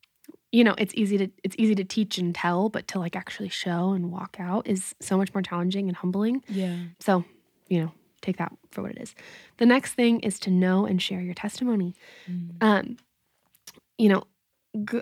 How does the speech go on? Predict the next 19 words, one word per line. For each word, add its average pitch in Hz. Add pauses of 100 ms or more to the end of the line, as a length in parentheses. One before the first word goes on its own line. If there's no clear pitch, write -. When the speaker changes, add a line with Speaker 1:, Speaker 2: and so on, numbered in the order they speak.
Speaker 1:
uh, 202
God 214
instructed 208
his 190
people 202
to 202
share 190
stories 190
of 196
his 190
faith-, -
faithfulness 196
regularly. 208
Like, 202
this 185
was 202
part 180
of 190 (460)
the 185